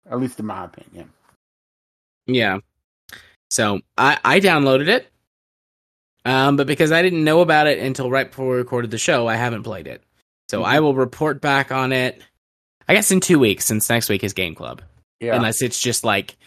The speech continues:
Speaker 2: "I gotta talk about this fucking game."
Speaker 1: <laughs> Yeah,
Speaker 2: So.
Speaker 1: gotta love the system requirements, though. Recommended.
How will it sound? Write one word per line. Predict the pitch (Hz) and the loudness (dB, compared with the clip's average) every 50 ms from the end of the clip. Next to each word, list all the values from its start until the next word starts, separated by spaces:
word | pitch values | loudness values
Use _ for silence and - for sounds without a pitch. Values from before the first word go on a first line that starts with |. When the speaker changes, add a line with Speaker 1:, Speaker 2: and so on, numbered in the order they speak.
| _ _ _ _ _ _ _ - | _ _ _ _ _ _ _ -4
Speaker 2:
"I | 101 104 | -2 0
gotta | 98 92 90 92 | 0 0 -2 -2
talk | 101 101 98 95 | -6 -6 -6 -6
about | 98 95 95 - | -6 -8 -8 -6
this | 95 92 | -8 -6
fucking | - - 98 92 - 104 101 | -4 -4 -4 -4 -4 -6 -8
game." | 98 - 104 101 101 - - - | -8 -8 -8 -6 -4 -4 -4 -6
Speaker 1:
<laughs> | - - - - - - - 147 - - - - - - - - - - _ _ _ _ _ _ _ - 143 | -8 -10 -10 -12 -14 -14 -14 -16 -14 -14 -16 -14 -12 -12 -12 -12 -14 -20 _ _ _ _ _ _ _ -10 -4
Yeah, | 139 135 123 117 123 139 131 - | -2 0 0 0 0 -2 -4 -6
Speaker 2:
So. | 139 - - 131 | -8 -12 -12 -2
Speaker 1:
gotta | 131 160 170 185 190 185 | 2 4 6 6 8 6
love | 165 143 123 110 | 4 4 2 -4
the | 107 | -14
system | - - 139 139 - 156 139 123 | -14 -14 -12 -8 -8 -6 -6 -6
requirements, | 110 104 - 123 110 107 110 110 104 - - | -6 -6 -6 -4 -4 -4 -6 -8 -12 -12 -6
though. | 117 113 113 | -4 -4 -2
Recommended. | 107 113 131 135 147 156 151 - 131 104 98 87 | 0 0 0 0 0 2 2 2 2 0 -6 -12